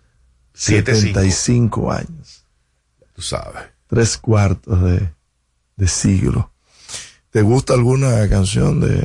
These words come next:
Speaker 2: Sabina?
Speaker 1: Mira,
Speaker 2: Porque
Speaker 1: sí,
Speaker 2: hay gente
Speaker 1: pero
Speaker 2: que reniega a Sabina, ¿no? No
Speaker 1: No,
Speaker 2: entiendo
Speaker 1: sí.
Speaker 2: por qué.
Speaker 1: Eh, me gusta escucharlo, pero si tú me, mi memoria últimamente está tan grave, y la verdad es que nunca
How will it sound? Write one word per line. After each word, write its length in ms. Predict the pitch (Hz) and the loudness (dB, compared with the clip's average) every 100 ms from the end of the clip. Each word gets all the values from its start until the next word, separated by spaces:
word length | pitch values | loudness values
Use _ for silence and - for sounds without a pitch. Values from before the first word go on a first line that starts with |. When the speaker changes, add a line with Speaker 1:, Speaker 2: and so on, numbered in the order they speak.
| - | -4
Speaker 2:
Sabina? 580 | - 95 104 - 107 90 - _ _ _ _ _ _ - | 0 2 4 2 0 -2 -10 _ _ _ _ _ _ -2
Speaker 1:
Mira, 200 | 110 95 | 2 2
Speaker 2:
Porque 160 | - | 2
Speaker 1:
sí, 60 | 151 | 2
Speaker 2:
hay 60 | 147 | 2
gente 280 | 160 160 | 2 0
Speaker 1:
pero 40 | 147 | 0
Speaker 2:
que 140 | 143 | 0
reniega 720 | 131 127 127 143 139 120 110 | 2 2 2 2 2 2 2
a 80 | 107 | 2
Sabina, 540 | 95 98 101 95 87 90 | 2 2 2 2 0 -2
¿no? 180 | 92 104 | -4 0
No 80 | |
Speaker 1:
No, 60 | 101 | 0
Speaker 2:
entiendo 360 | 87 120 117 120 | 2 2 2 2
Speaker 1:
sí. 40 | |
Speaker 2:
por 220 | 110 92 | 0 -4
qué. 200 | - 87 - - - - | -2 -2 -2 -4 -6 -2
Speaker 1:
Eh, 400 | 90 92 85 82 80 | 0 2 2 0 -2
me 140 | 98 | 0
gusta 240 | 90 104 123 | 0 2 0
escucharlo, 500 | 107 110 90 80 73 | 0 0 0 0 -2
pero 180 | 85 | -2
si 140 | 76 78 | -2 -4
tú 200 | - 95 | -2 2
me, 120 | 113 | 2
mi 380 | 104 - 95 92 | 0 -4 -2 0
memoria 420 | 90 87 98 110 | 2 2 4 4
últimamente 420 | 107 113 92 92 | 2 2 2 2
está 200 | 98 104 | 2 2
tan 240 | 104 98 92 | 2 2 4
grave, 440 | 98 98 90 - | 4 4 2 -2
y 80 | - | -4
la 100 | 92 | 0
verdad 200 | 87 87 | 2 2
es 60 | 92 | 0
que 120 | 110 | 0
nunca 720 | 104 104 98 104 87 73 53 | 2 2 2 2 2 2 -2